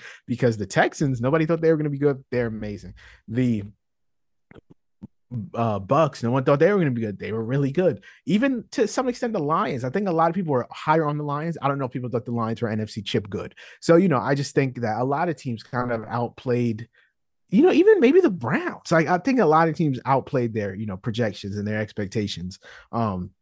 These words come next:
and so, yeah, I, I, I'm curious to see what Baker Mayfield gets this year. I think, uh, I had seen on Twitter, like, someone was talking about, like, I don't know, twenty-five mil a year, like, three years, seventy-five mil, something like that.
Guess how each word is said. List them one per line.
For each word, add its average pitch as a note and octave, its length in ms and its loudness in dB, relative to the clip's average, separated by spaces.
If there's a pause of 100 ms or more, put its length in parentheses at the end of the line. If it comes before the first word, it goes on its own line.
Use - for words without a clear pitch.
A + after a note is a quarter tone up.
(120)
and C#3+ 80 -4
so, A#3 80 2
yeah, C3 160 2
I, B2 160 -4
I, E3 240 -2
I'm G3 180 -6
curious G#3+ 240 4
to - 60 -16
see G3+ 100 -2
what C3+ 160 0
Baker C#3+ 220 2
Mayfield A#2+ 420 -2
gets A2 200 -4
this - 200 -16
year. - 200 -10
I A#2 60 -2
think, F3+ 320 0 (480)
uh, B2 60 0
I B2 140 2
had F3 120 -2
seen A3+ 160 0
on D3+ 80 2
Twitter, D3 260 0
like, F#2+ 200 -6
someone C3 200 -2
was A2+ 120 -4
talking B2+ 160 -2
about, G#2 160 -6
like, F#2 160 -10
I G2+ 60 -12
don't F#2+ 100 -8
know, E2+ 180 -10
twenty-five B2 640 2
mil A#2 200 0
a A#2 40 2
year, A2+ 320 -2
like, G2 220 -6
three A#2+ 180 -2
years, A2+ 300 -2
seventy-five A2+ 500 -4
mil, G#2+ 240 -2
something A#2+ 240 0
like A2+ 140 0
that. A#2 260 2